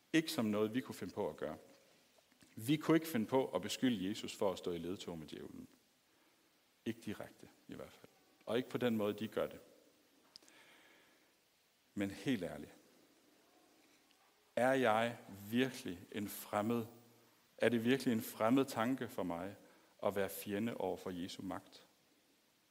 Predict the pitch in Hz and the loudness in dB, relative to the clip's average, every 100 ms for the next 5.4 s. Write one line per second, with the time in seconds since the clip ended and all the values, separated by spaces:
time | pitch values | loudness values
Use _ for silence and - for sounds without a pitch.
0 | _ _ _ _ _ _ _ _ _ _ | _ _ _ _ _ _ _ _ _ _
1 | - - _ 123 - 165 113 113 151 143 | -20 -20 _ 2 8 10 10 6 2 4
2 | 135 143 120 131 127 123 - 135 135 127 | 4 6 6 4 2 0 4 4 8 6
3 | 117 120 127 - - 180 165 98 - 104 | 6 2 2 -2 0 2 4 4 2 0
4 | 127 139 131 - 123 117 131 - - - | 0 0 -2 -2 -4 -2 -4 -4 -10 -12
5 | - 107 - 135 | -6 -8 -4 -4